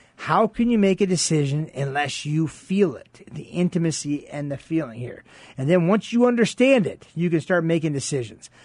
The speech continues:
How about this for some statistics? Everything seems to be going so well is what we hear, right? So we hear a lot about unaccompanied minors, and it is the scariest reality when you hear zero to seventeen years old,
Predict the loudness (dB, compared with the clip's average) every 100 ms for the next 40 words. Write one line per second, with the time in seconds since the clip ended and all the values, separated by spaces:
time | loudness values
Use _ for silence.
0 | _ 2 6 6 6 2 2 -4 -6 -8
1 | -8 -10 -8 -8 -10 -10 -12 -4 -2 0
2 | 0 0 -4 -2 -2 2 2 2 2 2
3 | 2 2 0 -2 -8 -4 -4 -4 -2 -2
4 | -4 -6 _ _ _ _ _ _ _ 2
5 | 6 8 8 6 4 4 6 8 6 8
6 | 6 6 4 4 2 2 2 2 0 2
7 | 2 0 -4 -10 -4 2 4 4 2 -2
8 | 2 2 4 2 0 4 4 6 6 4
9 | 2 2 2 0 2 4 4 4 2 0
10 | 0 0 0 2 0 -2 -6 -8